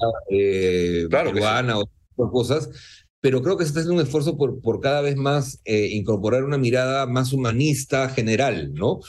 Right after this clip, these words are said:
Speaker 1: De hecho, el Centro
Speaker 2: Claro.
Speaker 1: Cultural, que como te decía, tiene diez años, creo que el, el nacimiento del Centro Cultural, que no es exclusivo para la universidad, evidentemente, sino para la comunidad, pero atiende también con mayor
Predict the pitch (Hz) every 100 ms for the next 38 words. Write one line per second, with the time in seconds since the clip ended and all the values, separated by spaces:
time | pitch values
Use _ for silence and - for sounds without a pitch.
0 | - - _ 113 147 - 175 147 156 160
1 | 151 113 127 139 131 120 - _ 101 98
2 | 98 101 139 131 135 135 135 131 131 139
3 | 131 - - 131 156 156 - - 117 104
4 | 113 110 123 160 180 156 160 151 147 127
5 | 135 143 127 - - - - _ 127 113
6 | 139 135 - 123 110 143 151 127 113 104
7 | 101 92 113 117 123 110 117 120 117 127
8 | 117 107 113 123 110 101 101 104 110 127
9 | 127 - - 165 151 151 170 - - 107
10 | 90 143 147 127 113 120 127 131 131 -
11 | - - 110 95 98 117 127 127 127 123